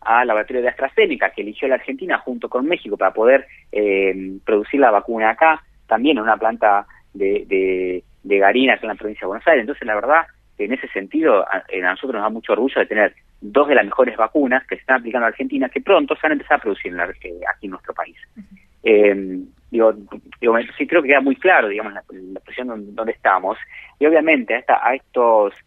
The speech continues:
Speaker 1: a, a, a este pequeño grupo de la sociedad que son anti todo, ¿no? Porque en un momento eran anti cuarentena, después eran anti barbijo, ¿no? Con ese tema que se hizo en el Obelisco, después eran anti vacunas porque decían que la vacunación era veneno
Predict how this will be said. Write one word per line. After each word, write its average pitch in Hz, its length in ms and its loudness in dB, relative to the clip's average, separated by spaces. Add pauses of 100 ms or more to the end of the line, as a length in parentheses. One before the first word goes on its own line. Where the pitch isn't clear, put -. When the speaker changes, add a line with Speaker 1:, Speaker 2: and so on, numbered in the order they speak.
(380)
Speaker 1:
a, 101 80 0
a, 107 400 -2
a 120 60 -4
este 110 480 -2
pequeño 127 420 0
grupo 120 240 -2
de 101 60 0
la 98 100 -2
sociedad 127 520 2
que - 100 -12
son 135 120 -4
anti 113 220 -8
todo, 117 240 0
¿no? 120 80 -4
Porque 107 180 -10
en 107 60 -8
un 120 60 -4
momento 120 280 -6
eran 110 180 4
anti 104 120 -10
cuarentena, 110 560 0
después 113 240 -4
eran 104 200 -4
anti 101 280 -4
barbijo, 113 460 0
¿no? 110 120 -2
Con - 140 -8
ese - 240 -8
tema 101 180 -8
que - 80 -20
se 104 60 -20
hizo 104 120 -16
en 95 40 -8
el 95 60 -2
Obelisco, 123 480 0 (280)
después 120 380 2
eran 110 200 4
anti 107 200 -2
vacunas 120 500 0 (460)
porque 107 480 0
decían 104 400 -6
que 101 60 0
la 98 60 4
vacunación 104 460 -4
era 98 180 2
veneno 156 360 -2